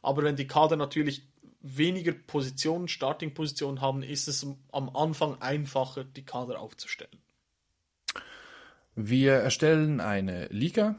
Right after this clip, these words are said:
Speaker 2: Wir haben einen, äh, Head-Off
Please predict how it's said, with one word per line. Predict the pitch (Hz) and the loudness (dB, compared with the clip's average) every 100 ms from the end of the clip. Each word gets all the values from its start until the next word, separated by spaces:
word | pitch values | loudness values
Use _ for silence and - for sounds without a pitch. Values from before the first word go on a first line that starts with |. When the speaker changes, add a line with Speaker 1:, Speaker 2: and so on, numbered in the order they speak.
| - | -4
Speaker 2:
Wir | 95 | 0
haben | 95 92 92 - | 0 0 -2 -2
einen, | 90 90 90 87 87 | -2 -2 -2 -2 -4
äh, | 85 85 85 85 87 - _ _ _ _ _ _ _ _ - | -4 -4 -4 -4 -8 -16 _ _ _ _ _ _ _ _ 2
Head-Off | 98 98 120 - - | 4 8 8 6 -6